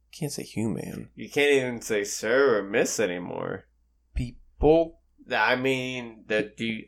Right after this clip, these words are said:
Speaker 2: I don't
Speaker 1: What if
Speaker 2: know.
Speaker 1: you don't adi-,
Speaker 2: If you
Speaker 1: identify?
Speaker 2: identify as a person, I don't know.
Speaker 1: I don't wanna offend people.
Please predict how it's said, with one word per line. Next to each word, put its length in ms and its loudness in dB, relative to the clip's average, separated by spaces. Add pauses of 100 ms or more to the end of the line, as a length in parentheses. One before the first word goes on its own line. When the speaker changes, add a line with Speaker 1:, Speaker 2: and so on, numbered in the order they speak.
Speaker 2:
I 160 -4
don't 100 0
Speaker 1:
What 60 6
if 60 0
Speaker 2:
know. 60 4
Speaker 1:
you 60 4
don't 340 6
adi-, 100 4
Speaker 2:
If 80 0
you 80 -2
Speaker 1:
identify? 200 -6
Speaker 2:
identify 400 4
as 180 2
a 40 -4
person, 420 0
I 140 -2
don't 200 -2
know. 380 -6
Speaker 1:
I 80 -8
don't 120 0
wanna 160 0
offend 280 -6
people. 420 -6